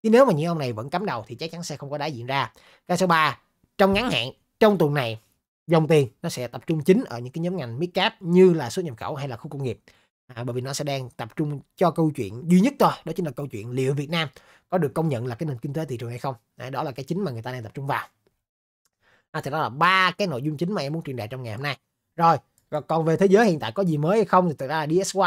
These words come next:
thì vẫn lình xình trăm lẻ bốn, trăm lẻ năm, nhưng mà hiện tại thì cơ bản là, à, nó không phải là quá tích cực cho thế giới. À, nhìn chung thì người ta cũng đang hướng về cái đợt giảm lãi suất đầu tiên thôi, à, vẫn chưa có gì mới. À, và chúng ta vẫn sẽ chờ đợi cái phát biểu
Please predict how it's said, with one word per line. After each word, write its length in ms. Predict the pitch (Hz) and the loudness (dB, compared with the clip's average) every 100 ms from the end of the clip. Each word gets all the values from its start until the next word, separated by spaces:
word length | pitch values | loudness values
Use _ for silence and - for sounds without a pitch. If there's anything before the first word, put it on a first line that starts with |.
| 170 | 2
thì 100 | 143 | 0
vẫn 160 | 127 151 | -4 -8
lình 120 | 139 | -6
xình 240 | 143 131 | -6 -6
trăm 140 | 151 151 | -8 -6
lẻ 120 | 123 | -4
bốn, 280 | 151 196 196 | -2 -2 -2
trăm 120 | 147 | -4
lẻ 120 | 127 | -4
năm, 240 | 165 165 135 | -4 -4 -6
nhưng 180 | 170 165 | -8 -6
mà 60 | 135 | -6
hiện 180 | 123 - | -10 -10
tại 240 | 107 113 | -10 -10
thì 140 | 131 | -10
cơ 180 | 123 165 | -8 -8
bản 220 | 139 113 | -6 -8
là, 260 | 160 139 113 _ _ _ _ _ _ _ | -6 -6 -8 _ _ _ _ _ _ _
à, 200 | 131 123 | -12 -8
nó 160 | 151 175 | -4 -4
không 260 | - 180 | -2 -2
phải 100 | 143 | -4
là 60 | 139 | -6
quá 220 | 131 180 | -2 0
tích 140 | 269 185 | 2 0
cực 180 | 170 _ _ _ _ _ _ _ _ _ | -2 _ _ _ _ _ _ _ _ _
cho 140 | 190 | 4
thế 100 | 185 | 6
giới. 260 | 185 190 277 - _ _ _ _ _ | 6 6 4 -4 _ _ _ _ _
À, 260 | 135 139 135 | -8 -6 -4
nhìn 200 | 151 170 | -2 2
chung 160 | 208 | 4
thì 80 | 196 | 4
người 100 | 175 | 4
ta 120 | 185 | 2
cũng 100 | 185 | 0
đang 140 | 202 185 | -2 2
hướng 180 | 208 254 | 2 4
về 120 | 175 | 2
cái 100 | 190 | 0
đợt 100 | 147 | -4
giảm 120 | 131 160 | -6 -4
lãi 60 | |
suất 120 | 170 | -2
đầu 120 | 196 156 | -2 2
tiên 180 | 196 | 2
thôi, 160 | 190 190 190 - | 2 0 -4 -8
à, 140 | 156 | -8
vẫn 180 | 135 160 | -8 -2
chưa 160 | 202 | 2
có 100 | 190 | 4
gì 140 | 185 147 | 2 2
mới. 300 | 160 202 285 _ _ _ _ _ | 2 0 -2 _ _ _ _ _
À, 200 | 139 135 | -10 -8
và 140 | 135 135 | -6 -6
chúng 140 | 180 | -2
ta 160 | 175 170 | 0 0
vẫn 120 | 127 | -2
sẽ 120 | 165 | -6
chờ 160 | 160 139 | -4 -4
đợi 220 | 110 123 | -6 -6
cái 440 | 151 151 196 226 220 | -6 -4 -4 -2 -2
phát 180 | 277 | -2
biểu 300 | 170 117 123 | -2 -4 -6